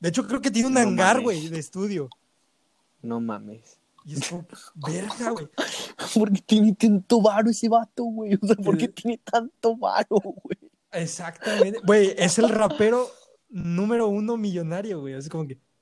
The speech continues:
Speaker 2: ¿No era Jay-Z, güey?
Speaker 1: No,
Speaker 2: O
Speaker 1: ya
Speaker 2: sea,
Speaker 1: lo
Speaker 2: ya le quitó el
Speaker 1: superó.
Speaker 2: puesto a Jay-Z.
Speaker 1: Ya lo superó, sí.
Speaker 2: Holy fuck, güey.
Speaker 1: Y luego, como que, o sea, y las pendejadas que está diciendo ahorita, güey.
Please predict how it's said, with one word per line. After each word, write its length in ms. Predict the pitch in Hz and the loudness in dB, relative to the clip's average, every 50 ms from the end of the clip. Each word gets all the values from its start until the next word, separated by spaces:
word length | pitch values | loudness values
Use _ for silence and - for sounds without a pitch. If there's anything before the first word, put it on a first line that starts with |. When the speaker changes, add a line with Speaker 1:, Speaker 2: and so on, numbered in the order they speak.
| _ 147 | _ -8
Speaker 2:
¿No 160 | 143 156 170 | -2 0 2
era 120 | 185 208 220 | 4 4 2
Jay-Z, 460 | 190 214 226 226 202 - - 196 202 | 2 0 -2 -2 -4 -4 -6 -4 -4
güey? 120 | 240 339 427 - _ | -6 -8 -10 -14 _
Speaker 1:
No, 200 | - 226 156 156 | -2 2 4 6
Speaker 2:
O 60 | 185 208 | 6 8
Speaker 1:
ya 40 | |
Speaker 2:
sea, 80 | 185 185 | 6 6
Speaker 1:
lo 60 | 196 | 6
Speaker 2:
ya 40 | - | 4
le 60 | 185 | 4
quitó 80 | 185 190 | 2 4
el 60 | 160 | 6
Speaker 1:
superó. 140 | 165 180 190 | 6 6 6
Speaker 2:
puesto 200 | 190 196 196 214 | 4 0 0 -2
a 20 | 208 | -2
Jay-Z. 240 | 202 202 214 - | -2 -4 -4 -4
Speaker 1:
Ya 40 | - | -4
lo 80 | 185 175 | -4 -4
superó, 360 | - 175 - 170 151 151 165 | -6 -8 -10 -8 -8 -6 -6
sí. 120 | 180 185 202 | -6 -6 -4
Speaker 2:
Holy 560 | 196 202 202 185 190 196 196 196 202 208 202 _ _ _ _ _ _ _ _ _ _ _ - - - | -4 -4 -2 -2 -2 0 0 0 0 0 -4 _ _ _ _ _ _ _ _ _ _ _ -20 -14 0
fuck, 400 | - 214 208 202 190 190 190 170 | 4 4 6 6 4 4 0 -2
güey. 380 | 160 151 147 139 135 131 127 131 _ _ _ _ _ _ _ _ _ | -4 -6 -6 -4 -6 -6 -10 -14 _ _ _ _ _ _ _ _ _
Speaker 1:
Y 100 | - 175 | -6 -2
luego, 220 | 160 160 175 175 175 | 0 2 2 2 0
como 220 | 208 208 202 165 | 0 0 0 -2
que, 140 | - - 175 | -6 -8 -6
o 60 | 131 | -6
sea, 100 | 143 160 | -6 -6
y 40 | 151 | -6
las 140 | 151 151 - | -6 -8 -8
pendejadas 340 | - 160 151 143 147 143 | -6 -6 -6 -6 -6 -8
que 80 | - 180 | -10 -10
está 120 | 165 208 | -8 -6
diciendo 300 | 202 170 196 196 196 196 | -6 -4 -4 -4 -2 -2
ahorita, 340 | 202 196 170 170 139 135 190 185 | -2 -2 -2 -4 -4 -6 -6 -6
güey. 140 | 185 202 | -6 -10